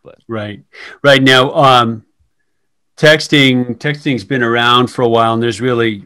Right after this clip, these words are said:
Speaker 2: you've got standards starting to sort of build up on top of each other. You know, the original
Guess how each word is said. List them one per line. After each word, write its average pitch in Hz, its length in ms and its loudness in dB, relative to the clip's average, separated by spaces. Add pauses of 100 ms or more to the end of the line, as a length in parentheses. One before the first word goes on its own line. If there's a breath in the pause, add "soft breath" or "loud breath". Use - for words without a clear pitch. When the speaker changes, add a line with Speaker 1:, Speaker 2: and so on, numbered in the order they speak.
Speaker 2:
you've 117 200 -12
got 123 280 0
standards 135 540 -2
starting 123 340 0
to 113 80 -10
sort 120 220 -8
of 101 80 -10
build 123 200 -4
up 120 160 -4
on 107 200 -4
top 135 360 -4
of 113 140 -8
each 110 260 -8
other. 107 520 -6
You 110 80 -10
know, 107 80 -8
the 110 160 -6
original 113 600 -6